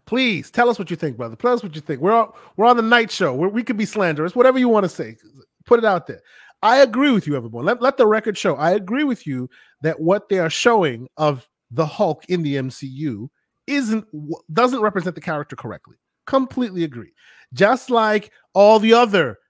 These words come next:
characters have been, well, okay. I, I will, I will give you that. Unlike the other characters, the Hulk specifically has gotten really short shrift,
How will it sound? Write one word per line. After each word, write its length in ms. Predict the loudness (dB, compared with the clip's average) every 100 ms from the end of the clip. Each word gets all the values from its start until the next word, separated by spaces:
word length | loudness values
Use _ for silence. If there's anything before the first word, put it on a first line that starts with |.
| _ _
characters 540 | -4 -4 -6 -10 -10 _ _
have 260 | -6 -4
been, 320 | -4 -4 -4 -10 _
well, 260 | 2 2 0
okay. 300 | -8 -10 -16 _ _
I, 220 | -8 -2 2
I 40 |
will, 220 | 4 4
I 140 | 4 2
will 200 | 2 0
give 260 | -4 -6
you 220 | -4 -6
that. 300 | -2 -2 -2 -8 _ _
Unlike 440 | 0 0 0 -2 -2
the 100 | -4
other 140 | -4
characters, 560 | -10 -10 -12 -16 -18 _ _ _ _
the 140 | -4
Hulk 260 | 2 2 0
specifically 540 | -4 -8 -6 -8 -6
has 160 | -4 -2
gotten 260 | -4 -4 -4
really 320 | -4 -2 -4
short 220 | -6 -10
shrift, 280 | -8 -10